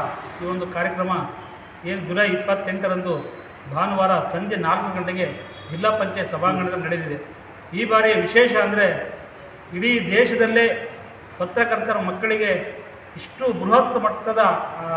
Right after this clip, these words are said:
ಹಣವನ್ನು ಕೊಡದಂಥ ಇತಿಹಾಸ ಇಲ್ಲ. ತುಮಕೂರಿನಲ್ಲಿ ಇದೇ ಮೊದಲ ಬಾರಿಗೆ ನಮ್ಮ ತುಮಕೂರು ಜಿಲ್ಲಾ ಉಸ್ತುವಾರಿ ಸಚಿವರು ಹಾಗೂ ಮಾನ್ಯ ಗೃಹ ಸಚಿವರು ಆಗಿರ್ತಕ್ಕಂಥ ಡಾಕ್ಟರ್ ಜಿ ಪರಮೇಶ್ವರ್ ಅವರು ನಮ್ಮ ಪತ್ರಕರ್ತರ ಮಕ್ಕಳಿಗೆ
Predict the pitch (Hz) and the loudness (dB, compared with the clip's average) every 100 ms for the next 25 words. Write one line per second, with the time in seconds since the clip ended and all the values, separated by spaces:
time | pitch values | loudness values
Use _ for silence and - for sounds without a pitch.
0 | 160 - 170 185 220 220 214 196 196 180 | -4 -8 -4 2 4 4 0 -4 -6 -6
1 | 175 196 202 196 185 202 202 208 - - | -4 0 0 0 0 0 -2 -8 -12 -14
2 | - - 202 233 254 240 233 233 190 185 | -14 -10 -8 2 2 4 4 4 2 -2
3 | - - 180 220 180 190 233 214 208 208 | -4 -6 0 0 2 2 2 4 2 2
4 | 196 - - - - 180 185 180 196 226 | 0 -2 -6 -12 -12 -6 -4 -4 -6 -4
5 | 240 226 202 202 226 220 214 - 214 175 | 2 2 2 0 6 6 4 -2 -2 -2
6 | 196 214 214 226 - - - - - - | -4 0 0 0 -4 -12 -14 -16 -18 -20
7 | - - - 190 214 220 185 202 208 190 | -20 -14 -2 0 2 2 2 2 0 -2
8 | 190 226 220 247 233 214 - 208 196 202 | -2 0 2 4 8 8 6 0 -2 0
9 | 190 151 - - - - 185 185 190 175 | 2 0 -4 -12 -12 -4 -2 0 -2 0
10 | 247 208 208 226 214 226 208 208 214 127 | 0 2 2 2 2 2 2 2 2 2
11 | - - - - 190 202 190 - - 196 | -2 -10 -14 -8 -2 2 2 0 -4 -2
12 | 247 240 240 220 190 185 240 233 208 | 2 2 2 0 0 2 4 4 4